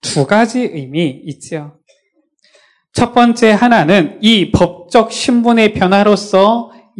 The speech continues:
양자가 되어지는 것이고요. 또 하나는 삶의 주인이 바뀌는 부분입니다. 요한계시록 삼 장 이십 절 가운데에 이제는 우리가 예수 그리스도를 마음속에 영접할 때에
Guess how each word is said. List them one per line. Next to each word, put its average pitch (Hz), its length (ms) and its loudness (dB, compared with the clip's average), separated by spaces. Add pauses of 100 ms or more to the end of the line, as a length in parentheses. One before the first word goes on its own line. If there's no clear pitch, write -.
(120)
양자가 139 600 0
되어지는 165 460 0
것이고요. - 560 -12 (520)
또 294 80 4
하나는 214 920 2 (100)
삶의 269 680 0
주인이 175 360 -6
바뀌는 160 360 -10
부분입니다. 160 680 -20 (760)
요한계시록 175 720 0
삼 190 260 -12
장 175 300 -4
이십 180 300 -16
절 214 260 0
가운데에 165 880 -4 (1000)
이제는 208 460 0
우리가 185 420 0
예수 175 340 -2
그리스도를 175 420 -2
마음속에 160 560 -2
영접할 147 640 -2
때에 143 420 -2